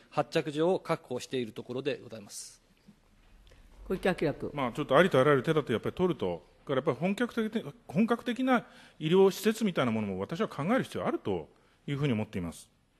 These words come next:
Speaker 3: えー、放射線被曝によってがんや白血病を発症し、労災認定になった場合の給付について聞きます。で、労災保険の仕組みでいうと、認定を受けると基礎日額の八十パーセントが休業手当として支給される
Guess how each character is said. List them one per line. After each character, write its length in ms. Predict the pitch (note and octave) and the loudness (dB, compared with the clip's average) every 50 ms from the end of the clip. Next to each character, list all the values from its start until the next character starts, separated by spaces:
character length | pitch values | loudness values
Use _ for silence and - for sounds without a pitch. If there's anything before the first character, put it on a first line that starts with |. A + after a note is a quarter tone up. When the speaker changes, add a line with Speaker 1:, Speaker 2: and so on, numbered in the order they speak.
| _ _ _ - - - - - - - _ _ | _ _ _ -20 -20 -20 -20 -20 -20 -20 _ _
Speaker 3:
え 200 | - B2+ B2+ B2 | 0 2 2 6
ー、 20 | |
放 140 | C#3+ G3+ G#3+ | 8 8 8
射 100 | A3+ B3+ | 8 8
線 160 | A#3+ C#4 B3+ | 8 8 8
被 80 | B3+ C#4 | 8 8
曝 220 | B3+ C4 - G#3 | 8 6 6 4
に 60 | F3 D3+ | 4 4
よ 80 | C#3 B2+ | 2 2
っ 20 | |
て 320 | - - - C#3 B2 A2+ | 0 0 2 4 4 6
が 140 | G#2+ C#3 F3+ | 6 6 6
ん 80 | G3 F3 | 6 6
や 160 | D3 B2 G#2+ | 4 2 2
白 260 | G#2+ A#2+ - - D3 | 0 -2 -4 -4 -4
血 60 | - | -4
病 360 | D3+ C#3+ C#3+ C#3 C#3 C#3 D3 D3 | -2 -2 0 2 4 4 4 2
を 40 | |
発 200 | C3 B2+ B2+ - | 2 0 -4 -6
症 160 | - - C#3+ C3 | -4 -4 -4 -4
し、 140 | - - | -2 0
労 140 | B2 D#3+ G3+ | 2 2 4
災 180 | G3+ - G3+ G#3+ | 4 4 4 4
認 140 | A3 A3+ G#3+ | 4 2 2
定 80 | - | 2
に 80 | C3 B2 | 2 0
な 60 | A#2+ | 0
っ 40 | A2+ | 0
た 80 | - | -2
場 160 | G#2 G2+ G2 F#2+ | -2 -2 0 0
合 40 | |
の 120 | G2 B2 B2+ | 0 -2 -2
給 160 | - - F3 | -2 -2 -2
付 120 | D3+ C3+ | 0 0
に 80 | A#2 F#2+ | -2 -2
つ 120 | - - | -4 -6
い 40 | D#3+ | -8
て 80 | - C#3 | -8 -8
聞 40 | - | -8
き 160 | - - F#2 | -10 -10 -10
ま 100 | D#2+ C#2+ | -10 -10
す。 160 | - - - _ _ _ _ _ _ _ _ _ _ _ _ - - - _ _ - | -12 -18 -20 _ _ _ _ _ _ _ _ _ _ _ _ -20 -20 -20 _ _ 0
で、 80 | C#3 | 6
労 140 | C3+ F#3+ B3+ | 8 8 8
災 160 | B3 D4 C#4+ | 8 8 6
保 60 | D4 | 6
険 200 | D4 - D#4 C4+ | 4 4 4 4
の 240 | A3+ F#3 D#3 C3+ B2 | 6 6 4 4 2
仕 120 | A2+ - - | 2 0 -4
組 120 | - D#3 | -4 -2
み 60 | D3 | 0
で 60 | C#3 | 0
い 120 | D3 D3 C#3 | 0 0 0
う 40 | C#3 | -2
と、 440 | - A3 A3+ F#3+ C3 G2 D#2+ D#2+ - - - - _ - | 0 0 2 4 4 2 2 -2 -10 -18 -20 -12 _ 2
認 200 | F#3+ A#3 B3 A#3 | 4 4 4 4
定 140 | A#3+ B3+ | 2 0
を 60 | B3+ B3+ | 0 0
受 120 | A#3 C4+ | 0 0
け 40 | A#3+ | 0
る 80 | F#3+ | 0
と 140 | - - G3 | 0 0 -2
基 80 | - - | -2 -2
礎 160 | - - A#3+ | -2 0 2
日 200 | B3 B3+ A#3 A#3+ | 2 2 2 0
額 180 | G#3+ F#3 F3+ D#3 | -2 0 0 -2
の 60 | C3+ | -4
八 220 | B2+ D#3 D3+ F#3+ | -4 -4 -4 -4
十 100 | F#3+ A3+ | -4 -4
パ 140 | G#3 - A3+ | -2 -2 -2
ー 60 | A3 | 0
セ 100 | G#3+ B3 | 0 0
ン 60 | A3+ | 0
ト 80 | G3+ F3 | 0 0
が 100 | C#3+ B2 | -2 -2
休 180 | - - D3 C#3 | -2 -2 -2 0
業 140 | D3 C#3+ | 0 0
手 140 | C#3 - C3+ A#2 | 0 0 0 -2
当 100 | A#2+ A2 | -2 -6
と 80 | - | -8
し 60 | - | -10
て 80 | - B2+ | -12 -12
支 120 | - - | -12 -8
給 120 | - A#2 A2 | -6 -6 -6
さ 160 | G2+ - A2 | -4 -4 -4
れ 100 | G#2 F#2+ | -4 -4
る 180 | F2+ F2 E2+ | -4 -6 -8